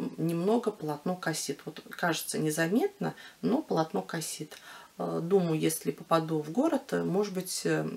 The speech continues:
какую-то ниточку подберу, а, чтобы исправить это, вот, э, эту, э, как-то, эту особенность твида. А,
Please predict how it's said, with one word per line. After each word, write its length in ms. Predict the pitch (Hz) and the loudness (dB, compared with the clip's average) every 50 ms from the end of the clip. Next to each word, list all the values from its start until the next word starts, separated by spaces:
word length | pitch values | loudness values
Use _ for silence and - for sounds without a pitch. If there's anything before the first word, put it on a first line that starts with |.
| - - - | -8 -8 -8
какую-то 460 | - - 160 - 170 170 160 165 170 | -10 -12 -8 -4 -2 -2 -2 -2 0
ниточку 420 | 170 165 156 160 - - - - 160 | 0 0 -2 -2 -4 -8 -10 -10 -4
подберу, 480 | - 156 151 156 165 180 220 269 302 - - - - - - - - | -4 -4 -2 0 0 2 2 0 0 -2 -10 -14 -16 -16 -16 -14 -12
а, 120 | - 151 147 147 139 151 160 165 - - | -10 -10 -10 -10 -12 -12 -12 -12 -12 -8
чтобы 540 | - - - - 170 170 165 160 165 165 160 - | -8 -8 -6 -4 -4 -4 -2 -2 -2 -2 -2 -2
исправить 560 | 156 - - - 175 175 170 165 160 - - | -4 -4 -2 -2 0 0 0 0 -2 -2 -2
это, 420 | - 151 151 - - 156 151 151 151 | -2 -2 -2 -2 -4 -4 -4 -4 -4
вот, 220 | 151 - - - - | -8 -10 -12 -12 -12
э, 100 | - - 165 147 151 151 143 - - - - - - - - - - - - 143 - - | -12 -12 -12 -14 -16 -18 -18 -20 -20 -20 -20 -18 -16 -16 -14 -14 -14 -12 -12 -12 -6 -6
эту, 200 | 156 156 - 160 | -6 -4 -2 -4
э, 200 | 160 - - 151 | -4 -2 -2 -4
как-то, 400 | 151 - 151 143 - - 160 156 - - - - - - - - - - | -2 -2 -2 -2 0 -2 -2 -4 -4 -8 -14 -16 -16 -18 -20 -20 -4 -2
эту 200 | 175 175 175 180 | -2 8 10 10
особенность 560 | 180 - - 190 165 160 160 170 175 - - - | 10 10 8 8 8 8 6 6 4 2 0 0
твида. 440 | 165 160 156 139 - - 131 127 - - - - - - - - - - - | 2 4 4 4 4 2 0 0 0 -4 -12 -12 -12 -10 -10 -12 -10 -2 0
А, 320 | 170 165 160 156 - - | 2 4 4 4 4 6